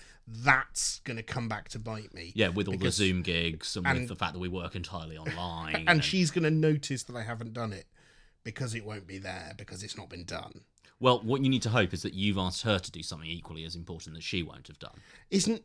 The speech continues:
Speaker 1: no, shouldn't I just do it in the next two weeks?
Speaker 2: No, that's a
Speaker 1: No.
Speaker 2: quitter's way out.
Speaker 1: <laughs> Okay, I'll just hope that she's also missed something vital.
Speaker 2: Yeah.
Speaker 1: You know,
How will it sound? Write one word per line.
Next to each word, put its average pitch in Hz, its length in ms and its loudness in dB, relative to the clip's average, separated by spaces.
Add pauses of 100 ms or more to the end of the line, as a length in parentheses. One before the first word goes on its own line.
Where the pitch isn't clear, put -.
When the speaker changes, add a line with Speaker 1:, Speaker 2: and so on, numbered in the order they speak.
Speaker 1:
no, 202 120 -4 (300)
shouldn't 196 300 4
I 185 120 2
just 156 240 -2
do 160 100 4
it 131 140 2
in 131 80 -2
the 135 80 0
next 123 240 -8
two 131 160 0
weeks? 123 320 -4
Speaker 2:
No, 156 120 12 (160)
that's 92 200 2
a 113 80 -2
Speaker 1:
No. 101 40 -6
Speaker 2:
quitter's 143 380 4
way 180 160 6
out. 196 180 8
Speaker 1:
<laughs> - 180 8
Okay, 180 200 6
I'll 139 140 6
just 160 260 -4 (280)
hope 170 320 0
that - 120 -20
she's 143 220 -2
also 131 280 -4
missed 123 360 -2
something 117 240 -8
vital. 110 500 -8
Speaker 2:
Yeah. 104 280 8 (260)
Speaker 1:
You 120 100 -6
know, 104 160 -4